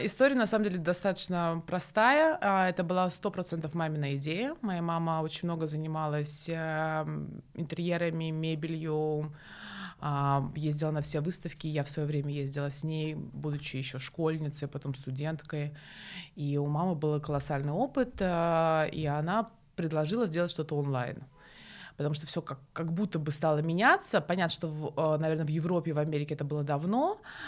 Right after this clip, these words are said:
У нас, а, онлайн скорее как-то было привязано к таким проектам, как Озон, там, я не знаю, Wildberries, а, но, а, купить что-то более красивое на наш вкус, а, и, а, с какой-то там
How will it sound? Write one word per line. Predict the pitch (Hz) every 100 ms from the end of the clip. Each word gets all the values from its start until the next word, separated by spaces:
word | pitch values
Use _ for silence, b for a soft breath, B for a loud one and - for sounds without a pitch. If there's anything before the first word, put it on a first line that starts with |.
| 240 -
У | 180
нас, | 196 247 294 - 208
а, | - 180 175 170
онлайн | 190 190 180 165
скорее | - 165 165
как-то | 156 156 - 143 - -
было | 165 170
привязано | 160 175 175 165 165
к | 151
таким | 156 165
проектам, | 151 160 151 151 147
как | 135 135
Озон, | 127 143 190 220 170
там, | 143
я | 147
не | 139
знаю, | 135 127
Wildberries, | 139 190 202 160 160 156 - -
а, | 151 147 147 143
но, | 139 151 160 151 -
а, | 156 151 147 -
купить | 170 196 -
что-то | - 180 175 151 151 B B 185 170 147 -
более | 135 147 190 208 170 151 143
красивое | 160 160 - 190 156
на | 147 147
наш | 151 151
вкус, | - - 156 147 -
а, | 139 - 156 156 156 156
и, | - 170 165 160 160
а, | 156 151 151 147
с | 151
какой-то | 165 151 165 -
там | 139 147 147 - 135 139 95 -